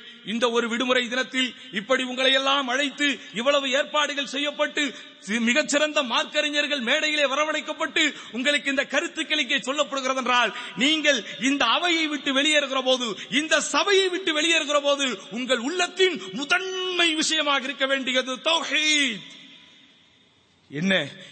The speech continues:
இவ்வளவு விஞ்ஞானம் வளர்ந்து விட்டது. வாழ்க்கையில் எத்தனையோ பிரச்சனைகளை பார்த்து கொண்டிருக்கிறோம். எவ்வளவோ பிரச்சனைகளை சமூகங்கள் எதிர்கொண்டிருக்கிற-, எதிர்கொண்டு கொண்டிருக்கிறது.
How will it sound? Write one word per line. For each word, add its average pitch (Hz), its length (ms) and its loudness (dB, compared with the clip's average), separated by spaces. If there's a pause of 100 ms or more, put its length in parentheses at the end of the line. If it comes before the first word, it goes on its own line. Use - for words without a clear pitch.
இவ்வளவு 208 420 0
விஞ்ஞானம் 208 460 0
வளர்ந்து 202 280 -4
விட்டது. 202 380 0 (220)
வாழ்க்கையில் 226 500 2
எத்தனையோ 240 540 2
பிரச்சனைகளை 240 540 -2
பார்த்து 233 300 -4
கொண்டிருக்கிறோம். 240 540 -2 (120)
எவ்வளவோ 277 680 4
பிரச்சனைகளை 277 540 2
சமூகங்கள் 285 580 -4
எதிர்கொண்டிருக்கிற-, 277 760 0
எதிர்கொண்டு 285 400 -4
கொண்டிருக்கிறது. 294 580 0